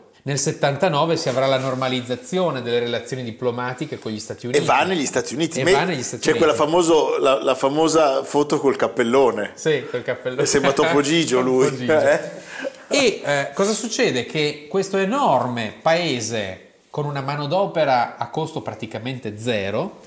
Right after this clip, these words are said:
Speaker 1: è circondato però ancora allora da, eh, stati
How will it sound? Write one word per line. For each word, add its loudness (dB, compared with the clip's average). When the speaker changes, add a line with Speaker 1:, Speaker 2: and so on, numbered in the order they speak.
Speaker 1:
è -6
circondato -6
però -4
ancora -4
allora -2
da, -2
eh, -8
stati -4